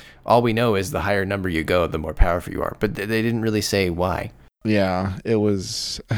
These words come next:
Speaker 2: <sighs> I don't know. It, it, in summary, it feels like a lot of things happened in this ending that maybe they wanted to, no, this just comes back to what I just said before. I'm a broken record. A, a, a half-baked ending with concepts they wanted to flesh out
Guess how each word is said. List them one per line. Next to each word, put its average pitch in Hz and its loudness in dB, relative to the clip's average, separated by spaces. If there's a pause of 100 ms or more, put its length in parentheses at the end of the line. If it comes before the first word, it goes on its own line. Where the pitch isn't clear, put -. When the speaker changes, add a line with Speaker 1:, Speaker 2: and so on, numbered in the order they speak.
(160)
Speaker 2:
<sighs> - -16
I 104 2
don't 87 -2
know. 87 -4
It, - -2 (440)
it, 113 6
in 123 4
summary, 101 2
it 95 0
feels 113 2
like 95 2 (340)
a 95 2
lot 95 4
of 95 0
things 104 -2
happened 95 2
in 87 -2
this 87 -6
ending 92 -2 (340)
that - -2
maybe 107 2
they 98 4
wanted 95 -2
to, 90 -2 (260)
no, 117 2
this 101 -2
just 139 -2
comes 104 2
back 85 0
to 104 -2
what 95 2
I 95 4
just 95 -2
said 101 2
before. 92 0
I'm 90 -2
a 104 -4
broken 107 2
record. 104 -2 (380)
A, - -4
a, 117 4
a - 0 (140)
half-baked 120 2
ending 92 0
with - -2
concepts 98 -2
they 90 0
wanted 90 -2
to 92 0
flesh 90 0
out 101 -2